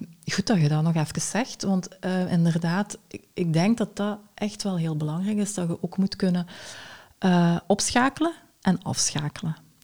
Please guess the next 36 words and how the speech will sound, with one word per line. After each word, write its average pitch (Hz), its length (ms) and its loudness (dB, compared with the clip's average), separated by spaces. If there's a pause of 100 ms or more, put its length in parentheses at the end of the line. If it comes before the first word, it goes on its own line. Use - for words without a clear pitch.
(460)
En 170 260 8
dat 170 260 4
is 175 220 2
heel 175 320 6
persoonlijk 202 720 4
hoe - 140 -2
iemand 160 300 4
dat 160 140 -2
doet, 226 140 -2
maar 185 120 4
zij 175 200 6
doet 190 120 6
daar 147 180 4
wel 175 260 2
heel 175 240 4
hard 160 320 -2
van 156 180 0
bewust 143 480 2
dat 170 120 0
dat 151 160 0
ook 143 180 -4
nodig 165 460 6
is, 139 360 2
hè. 185 160 2
Sommige 160 320 2
mensen 147 280 0
kunnen 151 220 2
dat 147 140 0
heel 147 200 2
snel, 156 540 0
dat 160 140 0
is 151 80 0
op 147 100 -4
zich, - 360 -2 (140)
allee, 156 360 -4 (1400)
ja, 156 420 -2